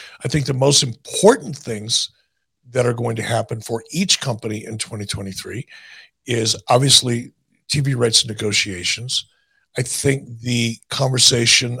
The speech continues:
about a W W E acquisition, which has been in the ether now for, I don't know, two years, three years, pretty consistently. I think it'll stay there. Um, but, but I think the television negotiations this year will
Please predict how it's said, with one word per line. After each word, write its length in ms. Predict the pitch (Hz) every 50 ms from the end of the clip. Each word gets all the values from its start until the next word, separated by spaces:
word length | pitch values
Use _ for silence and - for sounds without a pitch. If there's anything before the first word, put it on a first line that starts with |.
| - -
about 320 | 120 117 120 117 113 - - _ _ _ _ _ _ _ -
a 60 | 120
W 260 | 110 123 120 123 120
W 320 | 117 117 120 113 110 110 113
E 240 | 110 110 110 110 - _ _ _ _ _ _ -
acquisition, 720 | 120 131 - - 113 - 107 113 117 - 190 214 226 202 - - - _ _ _ _
which 160 | 202 196 226
has 160 | 220 175 156 - - _ _ _
been 400 | 175 147 151 165 196 180 156 143 - -
in 120 | 147 135
the 100 | 127 123 - 135
ether 260 | 160 170 147 - 135 123
now 240 | 113 107 110 110
for, 400 | 104 - - 120 113 107 110 110
I 80 | - 110
don't 140 | 131 131 110
know, 80 | 104
two 240 | 107 - - - 135
years, 400 | 117 113 113 113 131 147 143 143
three 220 | - - 120 117 110
years, 420 | 110 120 143 175 165 151 - - _ _ _ _ _ _
pretty 160 | - 139 131 127
consistently. 800 | - 127 123 - - 131 - - 147 143 160 165 190 202 185 - _ _ _ _ _ _ _ _ _ _
I 40 | _
think 100 | 127 131 127
it'll 100 | 120 113
stay 360 | - - - 123 127 143 151
there. 320 | 151 160 165 185 180 - - - - _ _ _ _ _ _ _ _ _ _ -
Um, 280 | 123 120 123 123 123 127 -
but, 260 | - 127 143 151 151 - - 143
but 120 | 143 151
I 100 | 160 156
think 320 | - - - 185 180 156
the 300 | - 175 175 170 165 160
television 500 | 143 - - 170 175 180 175 175 160 175 175
negotiations 840 | 165 156 165 160 151 - - 151 156 170 - - 165 143 127 123
this 220 | 127 127 123 - 135
year 160 | 131 131 135
will 520 | 131 131 135 135 143 135 131 127 - -